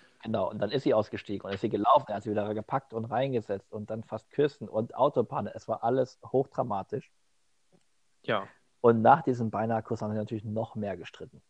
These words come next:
Speaker 1: Also jetzt noch mehr als vorher.
Speaker 2: Ja, und dann noch mit dem Bruder im im Nacken, der das mitbekommen hat,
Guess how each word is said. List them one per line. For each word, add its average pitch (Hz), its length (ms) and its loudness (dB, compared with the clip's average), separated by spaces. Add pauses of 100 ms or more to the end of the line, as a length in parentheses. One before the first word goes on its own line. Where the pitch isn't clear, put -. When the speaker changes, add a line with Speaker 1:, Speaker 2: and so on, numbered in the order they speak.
(320)
Speaker 1:
Also 104 180 -8
jetzt 110 260 -6
noch 113 200 -4
mehr 113 180 -4
als - 180 -12
vorher. 104 400 -14 (360)
Speaker 2:
Ja, 175 240 2
und 127 100 -2
dann 127 60 6
noch 139 80 0
mit 190 180 4
dem 170 120 2
Bruder 165 340 8
im 127 260 -8 (640)
im 131 140 -6
Nacken, 127 340 -8 (580)
der 131 80 6
das 131 120 4
mitbekommen 131 440 8
hat, 113 200 6